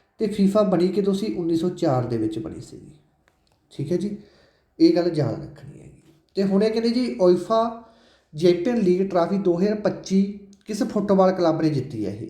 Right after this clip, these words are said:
ਆਪਾਂ ਤੋਂ ਇਹ ਪੁੱਛਿਆ ਜਾ ਰਿਹਾ ਹੈਗਾ। ਤਾਂ ਇਹ ਮੈਚ ਰਾਜੇ ਦੋ ਟੀਮਾਂ ਦੇ ਵਿਚਕਾਰ ਹੋਇਆ ਸੀਗਾ,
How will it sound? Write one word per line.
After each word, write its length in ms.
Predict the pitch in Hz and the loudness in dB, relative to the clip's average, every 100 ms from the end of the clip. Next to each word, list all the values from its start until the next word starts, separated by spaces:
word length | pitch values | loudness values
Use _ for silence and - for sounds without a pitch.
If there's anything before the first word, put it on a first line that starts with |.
| - | -12
ਆਪਾਂ 180 | 139 156 | -8 -6
ਤੋਂ 100 | 160 | 0
ਇਹ 160 | 160 160 | 0 0
ਪੁੱਛਿਆ 240 | 170 165 | -4 -4
ਜਾ 220 | 147 135 | -2 0
ਰਿਹਾ 100 | 123 | 0
ਹੈਗਾ। 400 | 127 139 175 180 - - _ _ - | -2 -2 -6 -8 -18 -20 _ _ -4
ਤਾਂ 100 | 202 - | -4 2
ਇਹ 140 | 226 | 0
ਮੈਚ 260 | 240 214 202 | 2 2 2
ਰਾਜੇ 260 | 202 208 226 | 0 0 0
ਦੋ 200 | 190 190 | 0 0
ਟੀਮਾਂ 280 | 196 185 185 | 0 0 0
ਦੇ 80 | |
ਵਿਚਕਾਰ 360 | 180 - 185 175 | 0 -2 -2 0
ਹੋਇਆ 280 | 170 165 160 | 2 2 2
ਸੀਗਾ, 540 | 151 180 208 208 - | 0 -2 -2 -2 -12